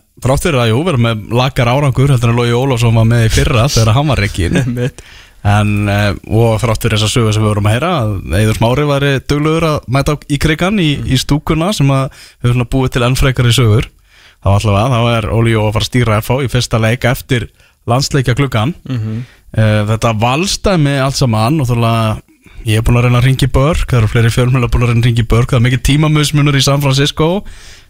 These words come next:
Speaker 1: eh, hann er ekki búinn að svara skilaboðum og eiginlega allir sem maður,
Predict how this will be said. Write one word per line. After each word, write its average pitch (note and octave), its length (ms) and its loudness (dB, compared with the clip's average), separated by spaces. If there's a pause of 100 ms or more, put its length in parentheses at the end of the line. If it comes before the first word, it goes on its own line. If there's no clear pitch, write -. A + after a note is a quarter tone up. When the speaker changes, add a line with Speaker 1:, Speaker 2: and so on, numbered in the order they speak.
Speaker 1:
eh, A2 40 2
hann G#2+ 380 2
er A2+ 80 0
ekki C3 180 -4
búinn B2 140 0
að A2+ 80 -2
svara C3 240 0
skilaboðum C3 720 0
og B2+ 100 0
eiginlega A2 220 0
allir A#2 160 0
sem A#2 80 0
maður, A2 220 0